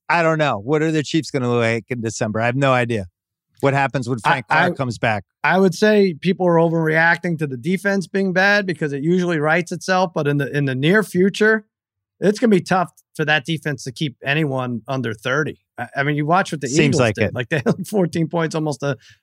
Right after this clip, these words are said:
Speaker 2: immediately. It's like, get off the field already. I, you, you become like a fantasy snob or a, a gambling snob. It's like, I can't take watching the Chiefs get thrown on, uh, or, or run on, uh, all afternoon. Like, I wanna,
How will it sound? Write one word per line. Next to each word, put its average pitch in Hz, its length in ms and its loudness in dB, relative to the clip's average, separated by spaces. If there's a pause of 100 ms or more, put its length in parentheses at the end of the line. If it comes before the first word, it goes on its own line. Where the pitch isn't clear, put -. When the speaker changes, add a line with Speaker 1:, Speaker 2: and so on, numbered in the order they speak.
Speaker 2:
immediately. 156 720 2
It's 104 140 -8
like, 151 100 -4
get 226 160 2
off 269 140 4
the 220 80 -2
field 247 400 2
already. 110 380 -2
I, 147 180 0
you, 190 320 2
you 185 140 0
become 208 280 0
like 240 140 2
a 165 60 -2
fantasy 180 560 -2
snob 170 460 -2
or 139 120 -4
a, 123 120 -6 (260)
a 139 80 -6
gambling 170 480 0
snob. 185 480 0
It's 143 140 -6
like, 160 140 -4
I 160 100 0
can't 233 320 -2
take 233 300 -2
watching 165 380 -2
the 143 60 -4
Chiefs 226 380 -6
get 151 240 -6 (340)
thrown 202 300 4
on, 117 300 -2
uh, 131 420 0
or, 151 420 -2
or 151 120 0
run 208 220 2
on, 123 260 -2
uh, 127 160 -4
all 151 340 0
afternoon. 160 600 0
Like, 107 200 -10
I 143 120 -2
wanna, 170 340 0